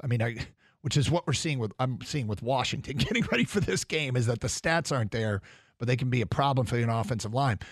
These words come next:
But if Hutch, you know, has found something, turned a corner, getting better, Aleem McNeil comes back, now they've got a, a strange abundance of players that need to play in the secondary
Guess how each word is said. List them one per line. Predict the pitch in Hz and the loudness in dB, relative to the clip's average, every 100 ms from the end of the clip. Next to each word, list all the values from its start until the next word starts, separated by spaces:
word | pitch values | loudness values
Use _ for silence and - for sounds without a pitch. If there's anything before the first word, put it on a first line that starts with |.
| - _ | -20 _
But | 139 | -2
if | 131 | 0
Hutch, | - 208 - - - _ _ _ _ _ _ _ _ _ _ | 2 2 0 -6 -8 _ _ _ _ _ _ _ _ _ _
you | 135 | -2
know, | 120 | 0
has | 107 92 - _ _ _ _ | 0 -2 -8 _ _ _ _
found | 147 147 143 | 0 0 2
something, | 151 143 147 | 0 0 0
turned | 123 143 135 | 0 2 2
a | |
corner, | 131 139 135 131 | 2 2 4 4
getting | 110 147 151 | 4 2 4
better, | 135 135 135 127 120 _ _ _ - | 4 4 4 4 0 _ _ _ -4
Aleem | 113 151 175 | 2 4 2
McNeil | 160 160 170 | 2 2 2
comes | 135 127 110 | 2 2 2
back, | 113 110 104 - _ _ _ _ _ _ _ _ _ _ _ _ _ _ | 2 2 0 -6 _ _ _ _ _ _ _ _ _ _ _ _ _ _
now | 135 147 | 0 4
they've | 151 131 | 4 4
got | 131 | 2
a, | 101 - - | 0 -4 -8
a | 113 - _ - - | -8 -8 _ -20 -14
strange | - - - - - 147 175 165 117 - _ _ _ - | -6 -4 -4 -4 -2 2 2 2 0 -2 _ _ _ -6
abundance | 117 120 156 151 131 | 0 4 4 4 2
of | 120 - _ _ _ _ _ _ - | -4 -6 _ _ _ _ _ _ -6
players | 151 147 120 | 2 4 4
that | 107 | 2
need | 143 | 2
to | 117 | 2
play | - 143 | 2 2
in | 127 | 2
the | 107 | 0
secondary | - 143 - 110 101 101 92 | -2 0 2 2 2 2 0